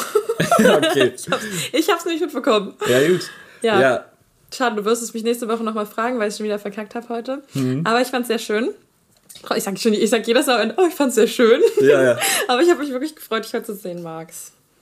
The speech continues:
Speaker 1: Und zu hören natürlich, natürlich auch.
Speaker 2: Ja, das sowieso. Ich höre dich aber öfter, als dass ich dich sehe. So.
Speaker 1: Das stimmt auch, ja.
Speaker 2: Und mit diesen Worten <laughs> und mit diesem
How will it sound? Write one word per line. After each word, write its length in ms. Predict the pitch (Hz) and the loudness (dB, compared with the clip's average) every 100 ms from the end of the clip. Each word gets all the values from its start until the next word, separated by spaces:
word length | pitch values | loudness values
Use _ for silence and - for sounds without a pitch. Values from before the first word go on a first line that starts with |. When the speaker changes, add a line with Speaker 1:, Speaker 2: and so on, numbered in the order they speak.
| _ _ | _ _
Speaker 1:
Und 100 | 127 | -8
zu 80 | 123 | -4
hören 240 | 131 123 | -2 -2
natürlich, 400 | 98 - - 110 | -2 -8 -12 -12
natürlich 380 | 123 - 113 127 | -16 -12 -12 -12
auch. 160 | 110 113 | -14 -10
Speaker 2:
Ja, 180 | 185 180 | -8 -8
das 320 | 165 165 - | -8 -10 -14
sowieso. 380 | 175 170 165 170 | -14 -12 -12 -12
Ich 160 | 180 202 | -10 -8
höre 80 | |
dich 140 | 202 202 | -6 -6
aber 160 | 185 202 | -6 -8
öfter, 180 | 196 | -8
als 100 | 202 196 | -8 -6
dass 140 | 196 | -8
ich 40 | 190 | -10
dich 120 | 175 | -8
sehe. 360 | 196 185 165 170 | -4 -4 -4 -8
So. 120 | 185 | -6
Speaker 1:
Das 160 | 143 | -6
stimmt 240 | - 104 98 | -4 -8 -8
auch, 260 | 101 101 | -10 -12
ja. 60 | 113 107 113 - _ - | -16 -16 -18 -20 _ -4
Speaker 2:
Und 80 | |
mit 160 | 214 208 | -2 0
diesen 380 | 254 339 311 233 | 0 2 0 -2
Worten 840 | 220 233 220 185 208 254 202 220 | 0 0 -2 -2 0 -2 -2 -2
<laughs> 40 | |
und 100 | 233 | -2
mit 220 | 214 214 233 | 0 -2 -2
diesem 400 | 240 240 233 | -2 0 -2